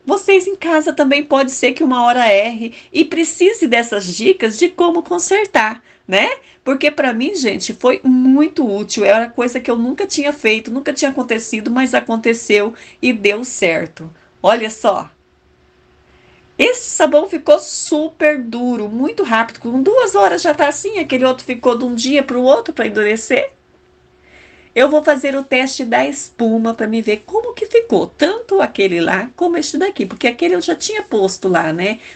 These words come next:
no tambor. Eu vi que deu espuma, mas bora testar. Água limpa, esponjinha nova. Tá espumando.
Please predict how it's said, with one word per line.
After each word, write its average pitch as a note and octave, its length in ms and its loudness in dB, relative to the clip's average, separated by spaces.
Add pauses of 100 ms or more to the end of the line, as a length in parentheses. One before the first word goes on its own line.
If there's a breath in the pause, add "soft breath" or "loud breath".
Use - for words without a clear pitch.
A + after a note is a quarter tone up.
(100)
no G#3 100 -2
tambor. F3+ 420 0
Eu G3 120 4
vi D4 120 2
que - 140 2
deu G3 160 2
espuma, - 460 -8
mas - 160 -12
bora D#3+ 360 -2
testar. - 540 -6 (1300 loud breath)
Água B3+ 360 0
limpa, C4+ 400 0
esponjinha G#3 640 -4
nova. A3 720 0 (1400 soft breath)
Tá E3 200 -2
espumando. C4 760 -4